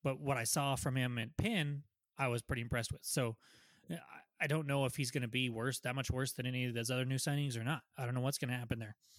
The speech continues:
But, but Brian, to me, is, he, he might not have been the biggest piece, but I think he's, like, the last piece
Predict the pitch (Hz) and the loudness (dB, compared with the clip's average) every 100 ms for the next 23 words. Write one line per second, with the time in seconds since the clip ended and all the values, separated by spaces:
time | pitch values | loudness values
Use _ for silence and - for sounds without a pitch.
0 | - - - _ 156 151 123 _ _ _ | -20 -20 -20 _ 0 0 -2 _ _ _
1 | _ _ _ _ _ _ _ _ 156 175 | _ _ _ _ _ _ _ _ -4 -2
2 | 147 170 196 185 151 160 151 147 143 _ | 0 2 0 -2 -4 -2 -2 -4 -8 _
3 | _ _ _ 147 135 120 127 - _ _ | _ _ _ 2 2 0 -4 -10 _ _
4 | _ _ _ _ _ _ _ _ _ _ | _ _ _ _ _ _ _ _ _ _
5 | _ _ _ 160 - _ _ - 151 170 | _ _ _ -20 -20 _ _ -2 2 2
6 | 180 160 139 147 117 139 127 - 135 117 | 2 2 0 0 0 0 0 -2 -4 -4
7 | - 117 113 135 139 147 117 131 117 - | -4 -4 -4 -6 -4 -4 -2 -2 -2 -6
8 | 120 131 139 135 131 - _ _ _ 127 | -6 -2 0 0 -2 -6 _ _ _ -2
9 | 135 147 - - 165 131 120 - | 0 0 -4 -4 -2 -2 -2 -4